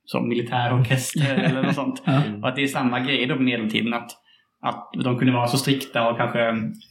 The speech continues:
Speaker 1: fylla den här viktiga funktionen, och sen så på kvällarna så kunde
Speaker 2: Ja.
Speaker 1: de, liksom, eh, leka. Du beskriver till exempel att, att stadens band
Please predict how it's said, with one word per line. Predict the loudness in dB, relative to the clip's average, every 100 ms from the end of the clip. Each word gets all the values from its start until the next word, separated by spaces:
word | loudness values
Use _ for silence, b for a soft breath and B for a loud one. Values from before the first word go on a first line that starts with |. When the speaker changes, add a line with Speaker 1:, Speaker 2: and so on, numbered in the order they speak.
| -2
Speaker 1:
fylla | 0 2
den | 2
här |
viktiga | 2 0 0
funktionen, | 0 0 0 -2 -2
och |
sen | -2 -2
så | -2
på | -2
kvällarna | 0 2 2 0 -2
så | -2 -4 B B B _ -4
kunde | 2 4
Speaker 2:
Ja. | 6 6
Speaker 1:
de, | 4 2
liksom, | 0 -2 -2 0
eh, | -2 -4 B B -2
leka. | 2 2 0 -2 0
Du | 2 2 2
beskriver | 0 2 2
till | 2
exempel | 2 2 0
att, | -2 -2
att | -2 -2 -4
stadens | -4 0 0 0 0 0
band | 2 0